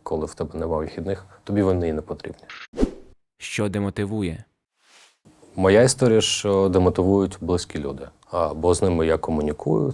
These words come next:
Speaker 1: там навіть знайомі якісь, а, ти приїжджаєш і просто потрапляєш в якесь, а, суцільне, тотальне зрадофільство. Все не так, все погано,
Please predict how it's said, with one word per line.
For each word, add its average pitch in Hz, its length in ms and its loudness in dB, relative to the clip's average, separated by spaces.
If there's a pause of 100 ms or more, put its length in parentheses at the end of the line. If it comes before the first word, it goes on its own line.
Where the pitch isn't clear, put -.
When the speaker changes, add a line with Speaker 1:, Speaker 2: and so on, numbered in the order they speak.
Speaker 1:
там 82 180 -2
навіть 80 280 0
знайомі 147 560 4
якісь, 117 680 -2
а, 85 260 0 (140)
ти 95 160 -2
приїжджаєш 92 720 0
і 98 120 -12 (180)
просто - 400 -6
потрапляєш - 800 -2
в - 20 -6
якесь, 95 640 -2 (140)
а, 82 600 -4 (320)
суцільне, 104 640 0
тотальне 87 800 -2
зрадофільство. 80 880 -6 (120)
Все - 220 -4
не 78 160 -4
так, - 400 -6 (200)
все - 280 -2
погано, 101 680 -2